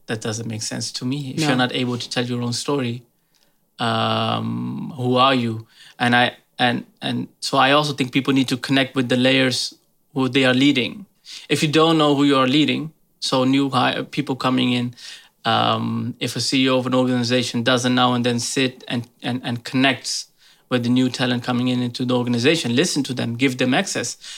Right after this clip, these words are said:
Speaker 1: help them to bypass the bureaucracy. Um, if they will come in the organizations and they're gonna learn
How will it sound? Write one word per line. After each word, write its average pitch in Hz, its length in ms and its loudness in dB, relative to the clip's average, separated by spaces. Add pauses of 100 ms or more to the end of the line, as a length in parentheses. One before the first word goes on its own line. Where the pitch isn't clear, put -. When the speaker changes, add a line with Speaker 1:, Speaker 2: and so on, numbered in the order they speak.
Speaker 1:
help 147 340 2
them 135 300 2
to - 120 -6
bypass 135 520 2
the 131 100 -4
bureaucracy. 135 680 -4 (500)
Um, 113 800 -2 (380)
if 127 180 0
they 156 420 6
will 143 240 2
come 147 200 2
in 151 80 4
the 143 80 6
organizations 135 680 4
and 131 200 0
they're 139 180 4
gonna 131 220 2
learn 131 520 2